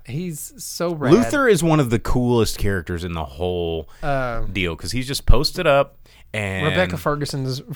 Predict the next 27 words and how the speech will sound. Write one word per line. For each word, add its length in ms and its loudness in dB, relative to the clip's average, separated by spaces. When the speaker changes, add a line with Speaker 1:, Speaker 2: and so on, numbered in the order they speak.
Speaker 1:
friggin' 300 -2
Speaker 2:
she's 260 -4
Speaker 1:
cool. 120 -6
Speaker 2:
awesome. 580 2
She 180 -4
is 140 2
so 480 2
awesome. 500 -4
Um, 580 -4
yeah, 460 -6
and 360 -6
it, 40 -10
it, 400 -4
it, 200 -4
it, 260 -16
it, 340 -20
oh, 280 2
there 100 0
was 100 2
another 260 2
thing 180 -2
that 40 -6
we 100 -6
posted 440 -2
in 100 -2
our 80 -2
Discord, 560 -4